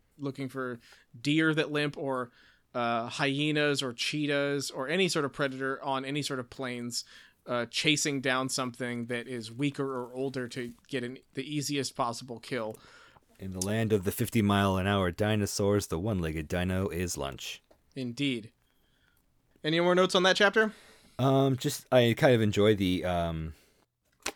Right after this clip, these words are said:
Speaker 2: I enjoy the Acro learning how to look up.
Speaker 1: <laughs>
Speaker 2: Um,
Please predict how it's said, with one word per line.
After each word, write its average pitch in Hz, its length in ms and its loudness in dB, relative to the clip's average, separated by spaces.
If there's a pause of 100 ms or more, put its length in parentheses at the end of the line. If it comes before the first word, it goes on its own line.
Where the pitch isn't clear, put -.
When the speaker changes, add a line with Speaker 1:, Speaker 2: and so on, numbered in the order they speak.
(180)
Speaker 2:
I 123 80 0
enjoy 135 220 8
the 110 160 10
Acro 98 260 8
learning 90 240 4
how 90 80 2
to 80 80 0
look - 180 -2
up. 80 180 -2 (760)
Speaker 1:
<laughs> 190 60 -2 (1300)
Speaker 2:
Um, 78 440 -12